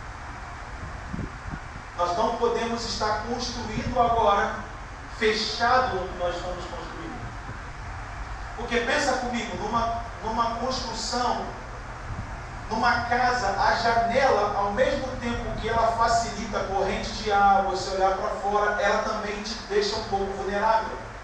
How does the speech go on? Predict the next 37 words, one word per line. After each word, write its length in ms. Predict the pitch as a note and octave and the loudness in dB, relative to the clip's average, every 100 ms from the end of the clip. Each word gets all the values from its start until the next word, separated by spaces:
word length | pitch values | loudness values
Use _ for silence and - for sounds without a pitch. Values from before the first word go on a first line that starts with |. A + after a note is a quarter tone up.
| - - - - - - - - - - - - - | -12 -12 -12 -12 -10 -8 -8 -8 -8 -8 -6 -6 -2
Porque 200 | G3 G#3 | 0 2
é 100 | G#3+ | 2
um 140 | A#3 | 0
lugar 500 | A3+ G3 G3+ G#3 - | 2 6 6 6 2
que 100 | A3 - F#3+ | -4 -4 -2
pode 200 | F#3+ F#3+ | -2 -2
facilitar 460 | - - G3+ F#3 | -4 -4 -2 0
uma 180 | F#3 F#3 | 0 0
pessoa 340 | F#3+ G#3+ G#3 | 0 2 4
entrar 480 | - - - - - | 4 4 6 6 6
dentro 160 | - - | 0 -2
da 100 | - | -6
sua 180 | - - | -4 -6
casa. 300 | - - - - - - - - - - - - - - - - | -6 -6 -6 -10 -12 -14 -14 -12 -12 -12 -12 -12 -10 -10 -10 -2
Mas 180 | G3 G3+ | 2 4
aí 220 | G#3 G3+ | 4 4
você 240 | G3+ G3 F#3+ | 2 0 0
precisa 580 | F#3+ F3+ - G3+ G3+ G3 | -2 -4 -4 -4 -4 0
ter 100 | F3 | 0
uma 180 | F3 | 0
janela 760 | F3+ G#3+ A3+ - E3 C4 - - - - - - | 0 0 0 2 6 6 4 -4 -8 -12 -10 -2
e 80 | G3 | 2
ela 160 | G#3 | 4
ser 280 | G#3 G#3+ G3+ | 4 2 0
bem 180 | G3+ G3 | 2 0
protegida 720 | A3 A3 A3 A3+ - - G#3+ | 2 2 2 0 -2 -2 -2
para 200 | - F#3 | 0 2
que 140 | F#3 G3 | 2 2
ela 280 | G3+ G3+ G3+ | 0 0 2
possa 520 | F3+ F#3+ F#3 A3 A3 A3 - - - | 4 4 4 2 0 -2 -10 -8 -2
ter 160 | G#3 | 2
a 80 | A3 | 2
sua 300 | G#3+ G#3 G#3+ | 2 -2 -4
utilidade 640 | G3+ G#3 G#3 F#3+ - - | -4 -2 0 4 4 4
de 60 | - | 0
maneira 280 | G3 F#3 F#3 | 0 0 2
segura. 640 | G#3 G#3 A#3+ C#4 - - | 2 0 0 2 2 2